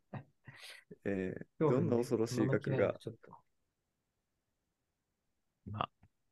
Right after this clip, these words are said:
Speaker 3: 見ないようにしようよ。
Speaker 1: <laughs> 見なかったら、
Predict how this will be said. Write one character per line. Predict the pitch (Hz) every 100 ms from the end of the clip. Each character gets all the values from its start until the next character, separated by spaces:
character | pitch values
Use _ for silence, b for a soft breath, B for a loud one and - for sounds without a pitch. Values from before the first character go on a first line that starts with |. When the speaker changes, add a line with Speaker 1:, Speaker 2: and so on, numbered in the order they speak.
| _ _
Speaker 3:
見 | 92 101
な | 98
い | 90
よ | 90
う | 92
に | 90
し | -
よ | 95
う | 98
よ。 | 87 - - _ _ _ _ - B B _ -
Speaker 1:
<laughs> | 202 -
見 | 135
な | 247 -
か | 156
っ | 139
た | - 170
ら、 | -